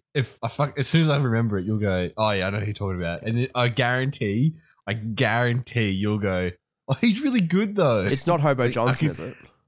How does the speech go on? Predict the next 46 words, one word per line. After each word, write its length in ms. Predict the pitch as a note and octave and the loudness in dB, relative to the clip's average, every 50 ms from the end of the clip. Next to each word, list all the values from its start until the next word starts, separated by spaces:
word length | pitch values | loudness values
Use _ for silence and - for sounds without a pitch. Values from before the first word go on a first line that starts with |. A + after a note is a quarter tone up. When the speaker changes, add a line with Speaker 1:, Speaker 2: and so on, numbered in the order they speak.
| _ - | _ 2
Speaker 1:
It 120 | D#3 E3 | 4 6
is 180 | E3+ D#3+ D3+ A#2+ | 8 8 6 6
Hobo 280 | B2+ C#3+ B2+ A#2 A#2+ A#2+ | 4 2 2 2 2 2
Johnson. 360 | A2 - - D4 D#4+ E4+ E4+ | 2 2 4 4 6 6 6
Speaker 2:
I 20 | |
love 220 | F4 F4+ F#4+ E4+ - | 6 6 6 6 6
Hobo 460 | G4 F4 F4+ F4+ F4 E4+ D4 C4 B3+ | 6 6 6 4 4 2 2 2 2
Johnson. 420 | A#3 G#3+ C4+ C4 B3+ G#3+ - G#3 - G#3+ G#3 E3 - G#3 F#3 - - | 2 2 2 2 2 2 0 0 2 2 2 4 4 4 4 2 2
Speaker 1:
<laughs> 100 | - C4 | 0 2
Speaker 2:
Hobo 260 | G#3 B3+ C4 C4+ C4+ | 4 4 6 6 4
Johnson's 360 | C4 B3+ B3 A3+ A#3 G#3 G#3 | 4 4 2 0 -4 -4 -2
mad. 480 | G#3 G#3 G#3+ A3+ G#3 E3+ D3 A#2+ G2+ F2+ - - - - - - | 0 2 4 4 4 4 4 2 0 -4 -10 -16 -16 -18 -10 -4
He's 160 | E3+ F3 F3 | -2 -2 2
got, 240 | - G3 G3 F#3+ G3+ | 4 4 4 4 4
he's 140 | E3+ E3+ - | 2 2 2
got 140 | F#3+ F#3+ - - C#3+ | 2 0 0 0 0
a 80 | D3+ C#3+ | 0 0
few 180 | - F3 F3+ | 2 2 2
good 160 | E3 D#3+ D#3+ | 2 2 0
songs. 500 | E3 E3+ E3 D3 A#2 G#2+ - C#3+ - - - | 0 0 0 0 -2 -4 -6 -10 -12 -4 -2
Speaker 1:
I 80 | C#3 - - - - | -2 -2 -2 -4 -4
fucking 420 | - F3+ E3 D#3 - F#3+ D#3+ D#3 D3 | 0 0 0 2 4 4 6 6 6
knew. 380 | C#3+ C#3+ C#3+ C3+ C3 B2+ B2+ C3+ D#3+ - - _ _ _ | 6 4 4 4 2 0 -2 -4 -8 -14 -16 _ _ _
I 120 | G#2+ G#2+ G#2+ | -4 -4 -4
fucking 520 | - - C#3 B2+ - - C#3+ B2+ A#2+ A#2+ | 0 0 0 0 2 2 4 6 6 6
knew 260 | A#2+ B2 A#2+ A#2+ A#2 G#2+ | 6 8 6 6 6 4
that 140 | A2+ A2+ | 4 2
you'd 200 | A#2 A#2 A#2 G#2 | 4 2 2 4
like 240 | A2 G#2+ F#2+ G2+ - | 2 2 2 2 0
him. 220 | - - B2+ C#3 - - - | 0 0 0 0 0 0 -2
<laughs> 140 | B3+ G#3+ E3 - - - - _ _ - - - _ - _ _ _ _ _ _ _ _ _ _ _ - - - - - - _ _ _ - | 2 2 2 2 0 -8 -18 _ _ -20 -20 -20 _ -20 _ _ _ _ _ _ _ _ _ _ _ -20 -20 -20 -20 -20 -20 _ _ _ 0
I 60 | C3+ | 2
could 160 | C#3 D3 D3+ | 4 6 6
just, 300 | E3 F3+ E3+ - - - | 6 4 4 2 0 0
like, 200 | D#3 D3 D3 - - | 0 0 0 0 0
I 60 | C#3 D3+ | 0 2
remember 260 | E3+ F#3 F3 F3+ F3 | 2 2 2 2 0
I 160 | C3+ B2+ D3 | 2 2 0
watched 400 | C#3+ B2 B2+ C#3 C3+ C3+ - - | 0 0 0 -2 -2 -4 -2 -2
a 60 | C3 | -2
video, 260 | A2+ A#2+ B2 B2 A#2 | 0 0 0 2 0
I'm 100 | A2+ G#2+ A2 | 0 0 0
like, 200 | G2+ F#2+ F#2 - _ _ _ | -2 -2 -4 -6 _ _ _
"I 100 | D3+ F3+ | -12 -10
just 220 | G#3+ - A2+ G2+ - | -8 -8 -8 -8 -8
Speaker 2:
Mm. 80 | C#3+ | -12